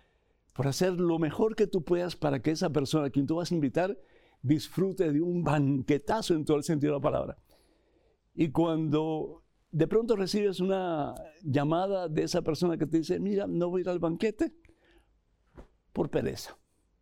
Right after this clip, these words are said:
¿Qué sentirías, Evelyn? ¿Qué crees que Dios puede sentir? Qué rechazo tan horrible. El que Dios prepare el más exquisito de los banquetes, que es darnos su propia vida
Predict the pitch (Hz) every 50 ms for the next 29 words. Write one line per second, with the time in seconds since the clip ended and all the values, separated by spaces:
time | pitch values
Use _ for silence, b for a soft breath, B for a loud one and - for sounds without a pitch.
0 | _ _ _ _ _ _ _ _ _ _ _ _ _ _ _ _ _ - - 180
1 | - - 202 233 - 160 139 135 131 123 120 117 - 120 - - - - - -
2 | _ _ _ _ _ _ _ _ _ _ _ _ _ _ _ _ b b b b
3 | b b b - 170 - - 170 175 170 - - 151 143 135 135 135 139 - -
4 | - _ _ _ - 123 123 123 120 117 - 120 110 104 98 - 104 104 - -
5 | - _ _ _ _ _ _ _ _ _ _ _ _ _ _ _ _ _ _ _
6 | _ _ - - 135 139 135 143 - - 147 143 123 - 120 - - 131 147 165
7 | 170 175 170 - 131 120 110 104 107 104 113 127 - _ _ _ _ _ _ _
8 | _ _ B B B B B B B B 120 113 - 131 123 127 143 165 151 -
9 | - 139 131 107 135 139 139 143 139 135 - - - 123 120 113 131 151 175 -
10 | - 170 - - - 156 - - 143 127 - 139 123 113 104 92 117 110 107 98
11 | - 131 123 135 135 127 - - 131 120 120 123 123 135 135 - - 120 - 101
12 | 143 151 - 208 165 147 127 120 117 113 117 -